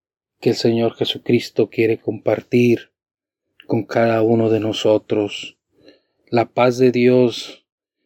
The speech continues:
es solamente para aquellos, hermano, que desean formar parte de la iglesia de Dios.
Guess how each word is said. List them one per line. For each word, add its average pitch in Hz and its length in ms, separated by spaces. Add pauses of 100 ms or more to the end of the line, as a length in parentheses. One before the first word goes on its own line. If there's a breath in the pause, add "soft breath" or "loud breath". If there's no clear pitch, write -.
es - 160
solamente 123 720
para 113 240
aquellos, 120 680
hermano, 113 420 (800)
que 127 160
desean 117 840 (340)
formar 123 560
parte 120 760 (360)
de 123 200
la 117 140
iglesia 113 600
de 107 180
Dios. 107 640